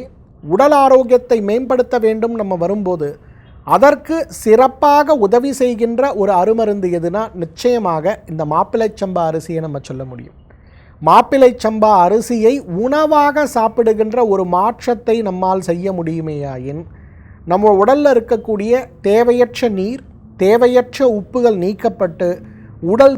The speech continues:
புத்துணர்வோடு செயல்படுவதை பார்க்கலாம். இப்ப நம்ம வீட்டுக்கு வெளியில ஒரு கழிவு நீர் செல்லக்கூடிய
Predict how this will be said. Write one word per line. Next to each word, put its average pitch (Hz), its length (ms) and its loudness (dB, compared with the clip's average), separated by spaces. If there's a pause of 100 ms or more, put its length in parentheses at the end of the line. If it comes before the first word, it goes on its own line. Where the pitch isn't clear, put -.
புத்துணர்வோடு 254 800 2
செயல்படுவதை 196 640 -2 (120)
பார்க்கலாம். 131 400 -12 (680)
இப்ப 185 140 0
நம்ம 202 260 0
வீட்டுக்கு 277 340 -2
வெளியில 254 340 4
ஒரு 220 180 4
கழிவு 240 360 0
நீர் 240 300 -4
செல்லக்கூடிய 208 500 -4